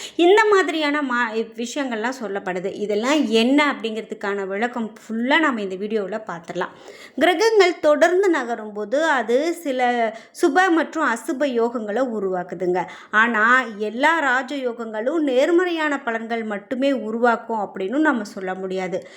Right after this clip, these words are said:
சில ராஜயோகங்கள் உருவாகும் போது அது சில ராசிக்காரர்களுக்கு மோசமான பலன்களை கூட ஏற்படுத்தலாம்.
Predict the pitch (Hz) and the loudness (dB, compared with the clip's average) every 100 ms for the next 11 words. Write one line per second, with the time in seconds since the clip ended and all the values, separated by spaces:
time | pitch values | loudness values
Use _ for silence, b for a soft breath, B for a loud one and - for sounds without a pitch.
0 | B - 359 392 415 349 320 320 330 302 | B 0 4 6 6 4 4 0 -2 -2
1 | 285 285 277 262 254 269 262 262 240 240 | -2 -2 -2 -2 -2 0 -2 -4 -2 -2
2 | 277 285 240 247 247 233 247 214 226 285 | 0 0 0 0 2 2 2 0 0 -4
3 | 277 254 240 220 208 214 294 247 240 285 | -2 0 0 -2 -2 0 2 2 2 2
4 | 302 285 285 269 226 214 208 202 - 226 | 4 4 4 0 -4 -6 -6 -8 -6 -2
5 | 247 208 196 185 175 185 190 | -2 -4 -8 -10 -10 -6 -8